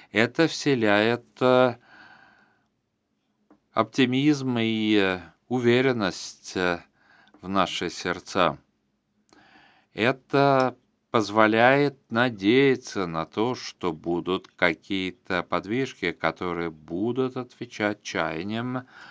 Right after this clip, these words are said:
зафиксированным в документе Генассамблеи, в том, что касается этих принципов. Было сказано несколько,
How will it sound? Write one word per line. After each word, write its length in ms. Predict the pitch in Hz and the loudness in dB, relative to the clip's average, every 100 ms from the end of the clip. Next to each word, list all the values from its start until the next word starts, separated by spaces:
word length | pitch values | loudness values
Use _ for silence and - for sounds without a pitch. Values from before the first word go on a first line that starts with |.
| - _ | -20 _
зафиксированным 1120 | 80 82 127 143 139 - 104 101 101 101 101 | -12 -2 0 0 -4 0 0 0 -2 -2 -6
в 60 | 92 | -6
документе 1120 | 85 82 82 78 80 82 80 - - 95 90 - _ - - - | -6 -4 -6 -6 -6 -6 -8 -10 0 0 0 -4 _ -20 -20 -20
Генассамблеи, 1120 | - 85 92 85 82 - 85 80 95 92 73 - _ _ _ _ _ | -6 0 0 0 -6 -2 -2 -2 -2 -2 -4 -12 _ _ _ _ _
в 60 | - | -4
том, 220 | 104 139 | -4 -2
что 180 | - 143 | -6 -4
касается 800 | 85 - 85 87 90 - 92 - | -4 -2 -2 -2 -4 -6 -6 -6
этих 500 | - 95 90 107 98 | -4 -4 -2 -4 -4
принципов. 1040 | _ 90 87 73 71 - 76 - 71 69 - 71 67 _ _ _ _ _ - - - _ | _ -2 -2 -4 -10 -10 -10 -8 -12 -10 -8 -8 -10 _ _ _ _ _ -20 -20 -20 _
Было 760 | - 104 143 160 160 160 151 - | -2 2 4 4 4 4 2 -4
сказано 760 | - - - 147 143 107 87 80 | -18 -20 0 4 4 4 -4 -6
несколько, 1120 | 80 90 110 131 - 95 85 87 82 80 - | -6 -4 -2 -4 -4 -6 -6 -2 -2 -2 -10